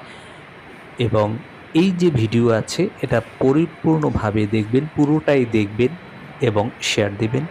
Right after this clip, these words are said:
এবং সাথে সাথে এর আগে যে ভিডিওগুলো আমি দিয়েছি সেগুলো দেখার জন্য অনুরোধ জানাচ্ছি এবং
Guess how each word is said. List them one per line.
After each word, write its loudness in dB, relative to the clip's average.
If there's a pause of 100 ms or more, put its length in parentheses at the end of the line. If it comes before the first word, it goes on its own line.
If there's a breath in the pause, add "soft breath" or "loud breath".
এবং 0
সাথে 0
সাথে -4
এর -2
আগে 2
যে 0
ভিডিওগুলো 2
আমি 0
দিয়েছি 0
সেগুলো 0
দেখার -2
জন্য -2
অনুরোধ -2
জানাচ্ছি -4
এবং 2